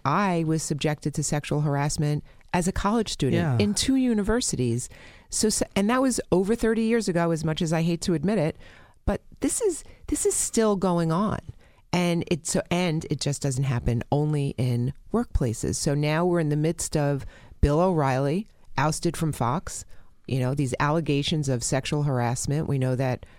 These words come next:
Speaker 1: thirteen million dollars plus has already been sort of paid out. And what are we gonna do about it?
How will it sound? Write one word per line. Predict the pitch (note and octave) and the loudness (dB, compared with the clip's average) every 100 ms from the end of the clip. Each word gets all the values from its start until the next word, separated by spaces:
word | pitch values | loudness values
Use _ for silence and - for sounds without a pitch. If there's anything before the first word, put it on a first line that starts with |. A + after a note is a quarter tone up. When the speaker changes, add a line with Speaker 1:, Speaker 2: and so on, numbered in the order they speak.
| - | -4
Speaker 1:
thirteen | D3+ D#3 - D#3+ | -2 -2 0 0
million | C#3+ C#3 C#3 C3+ | 0 0 0 0
dollars | C3 C3 C3+ C3 - | 0 0 0 -2 -2
plus | - C3+ | -2 -2
has | A#2+ | -2
already | C#3+ D3+ D#3 D#3+ E3+ | 0 2 2 0 0
been | B2+ B2 A#2+ B2 - - - | 0 0 -2 -4 -10 -20 -6
sort | - E3 | 0 2
of | C3 | 2
paid | - D#3+ D3+ C3+ | 0 2 2 2
out. | C3+ B2 B2+ - | 2 2 0 -2
And | C#3+ C3+ C3 C3 C3+ - - - - - - - - | -2 0 0 0 -2 -6 -20 -20 -20 -20 -20 -20 -6
what | - | 0
are | A#3 | 2
we | D4 | 2
gonna | D4 | 2
do | A#3 B3 D4+ | 2 2 2
about | B2+ G#2 | 2 2
it? | E2 - | 0 -2